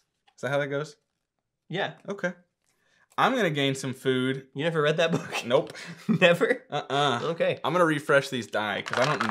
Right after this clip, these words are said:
Speaker 1: need a fish. And I'm gonna take two, of which I'm gonna take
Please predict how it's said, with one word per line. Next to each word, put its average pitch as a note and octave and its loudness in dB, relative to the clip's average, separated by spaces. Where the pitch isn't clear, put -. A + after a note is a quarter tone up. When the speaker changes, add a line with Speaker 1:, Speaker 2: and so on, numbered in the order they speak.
Speaker 1:
need A#2+ 0
a - 0
fish. - -6
And A#2 -2
I'm C#3+ 2
gonna E3 -2
take C3 -2
two, A#2 -2
of C#3+ 2
which C#3 2
I'm C3+ -2
gonna A#2+ -4
take G#2+ -6